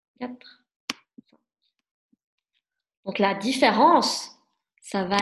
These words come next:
être ça.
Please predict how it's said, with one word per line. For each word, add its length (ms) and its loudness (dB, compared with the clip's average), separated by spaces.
être 420 -4
ça. 260 -8